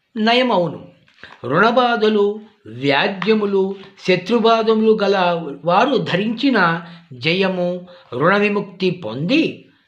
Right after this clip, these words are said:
కాపాడును. ఈ పగడములు సముద్రమందు ఒక విధమగు కీటకముల యొక్క పురీషము వలన పుట్టుచున్నవి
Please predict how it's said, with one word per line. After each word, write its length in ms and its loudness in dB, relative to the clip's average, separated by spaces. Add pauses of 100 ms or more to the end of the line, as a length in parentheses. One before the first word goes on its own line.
(180)
కాపాడును. 560 0 (720)
ఈ 160 4
పగడములు 580 0
సముద్రమందు 1120 -2 (140)
ఒక 180 0
విధమగు 640 0
కీటకముల 640 -2
యొక్క 680 0 (360)
పురీషము 680 4
వలన 580 2 (300)
పుట్టుచున్నవి 720 0